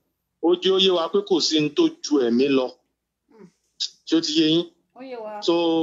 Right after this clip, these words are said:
Speaker 1: àwọn nǹkan yìí a pátì, a gbé sẹ́gbẹ̀ẹ́ kan, à ń bá tírà lọ. Ṣùgbọ́n tó bá tásìkò tẹ́mí àwọn èèyàn bá fẹ́ bọ́, téèyàn bá lo àwọn nǹkan yìí nígbà tá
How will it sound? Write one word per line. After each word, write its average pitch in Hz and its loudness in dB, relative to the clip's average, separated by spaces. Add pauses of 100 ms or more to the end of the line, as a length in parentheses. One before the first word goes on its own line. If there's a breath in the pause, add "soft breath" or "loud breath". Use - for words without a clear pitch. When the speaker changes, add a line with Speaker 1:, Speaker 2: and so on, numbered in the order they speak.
(720)
Speaker 1:
àwọn 170 -2
nǹkan 180 -4
yìí 175 2
a 180 -2 (140)
pátì, 202 -4 (120)
a - -8
gbé 165 -2
sẹ́gbẹ̀ẹ́ 160 -2
kan, 123 -4
à - -8
ń 117 -8
bá 156 -6
tírà 160 0
lọ. 107 0 (760)
Ṣùgbọ́n 143 -4
tó 208 -2
bá 208 -2
tásìkò 214 -4
tẹ́mí 180 0
àwọn 147 -2
èèyàn 123 0
bá 165 -2
fẹ́ 165 -4 (120)
bọ́, 165 -4 (720)
téèyàn 175 0
bá 185 -2 (100)
lo 165 2
àwọn 143 0
nǹkan 135 -4
yìí 151 0
nígbà 196 0
tá 185 -6